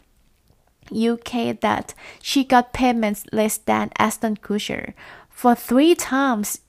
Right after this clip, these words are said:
in the movie No String Attached that they perform-, that they performed together. From this information show that the Hollywood industry and Oscar Award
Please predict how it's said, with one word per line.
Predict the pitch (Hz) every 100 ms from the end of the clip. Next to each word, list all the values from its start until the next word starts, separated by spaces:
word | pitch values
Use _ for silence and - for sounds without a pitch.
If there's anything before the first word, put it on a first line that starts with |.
| _
in | 240 220
the |
movie | 202 196 247 254 240 226
No | 220 220 226
String | - 208 208
Attached | 202 196 - 190 - -
that | 202 190
they | 196 202
perform-, | 202 214 196 196 190 _ _ - 214
that | 190 226 220 214
they | 233 247 - _
performed | - 254 254 214 202 -
together. | - 214 185 127 69 - - - - - - - - -
From | - - 359 381
this | 370 359
information | 330 302 - 269 285 294 311 294
show | - 247 247
that | 240 233 - - _ - - - _ -
the | 240
Hollywood | - 269 320 349 311 302 302 -
industry | 247 240 220 226 - - 302 -
and | 254 -
Oscar | - 220 240 277 285
Award | 277 262 277 285 285